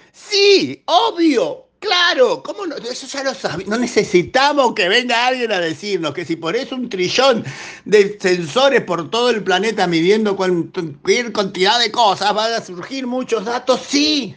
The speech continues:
sí, ya sabíamos. ¿En serio? Sí, sí, y es más, te digo una cosa de este gráfico, todo lindo de este gráfico, dice que una de las principales categorías va a ser I O T, pero no dice cuánto.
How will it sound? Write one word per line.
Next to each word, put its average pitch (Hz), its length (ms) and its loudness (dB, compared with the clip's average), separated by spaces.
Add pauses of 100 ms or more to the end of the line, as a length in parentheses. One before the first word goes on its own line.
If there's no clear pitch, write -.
(100)
sí, 381 1040 4 (320)
ya - 140 -12
sabíamos. 302 840 -2 (1080)
¿En - 60 0
serio? 302 760 0 (1300)
Sí, 359 680 2 (180)
sí, 359 300 0
y 240 80 4
es 311 80 2
más, 359 180 0
te 269 100 -4
digo 277 100 0
una 269 120 2
cosa 269 200 0
de 247 100 4
este 262 160 -2
gráfico, 202 520 0
todo 359 300 -4
lindo 294 320 2
de 220 100 -2
este 226 120 2
gráfico, 196 420 2
dice 247 320 -2
que 208 80 -4
una 254 200 4
de 208 80 4
las 180 140 2
principales 196 380 0
categorías 214 360 0
va - 20 2
a - 40 -2
ser 196 100 0
I 180 100 2
O 165 80 2
T, 214 120 4
pero - 200 0
no 311 160 4
dice 320 320 0
cuánto. 294 720 2